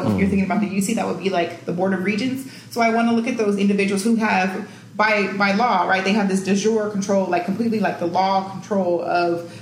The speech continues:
Speaker 1: of the institution, but no one really knows who they are, right? And they're these movers and shakers, but they, and they delegate a lot of their powers, but, um,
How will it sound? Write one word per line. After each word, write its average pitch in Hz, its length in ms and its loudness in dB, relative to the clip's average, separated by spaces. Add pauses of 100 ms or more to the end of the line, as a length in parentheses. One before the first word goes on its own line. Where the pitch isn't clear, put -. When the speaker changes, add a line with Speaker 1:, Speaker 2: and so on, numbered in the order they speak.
Speaker 1:
of 196 140 0
the 202 100 2
institution, 202 520 0
but 196 180 0
no 240 40 2
one 269 140 2
really 247 220 2
knows 208 180 0
who 233 80 2
they 175 140 0
are, 196 440 0
right? 180 260 2
And 196 80 2
they're 185 180 0
these 214 100 2
movers 226 240 2
and 202 120 2
shakers, 196 320 0
but 185 140 -4
they, 185 200 2
and 185 100 -2
they 175 180 -2
delegate 233 240 -2
a 196 120 -2
lot 175 100 -2
of 170 80 -6
their 170 80 -6 (140)
powers, 202 400 0
but, 170 100 0 (560)
um, 185 460 -2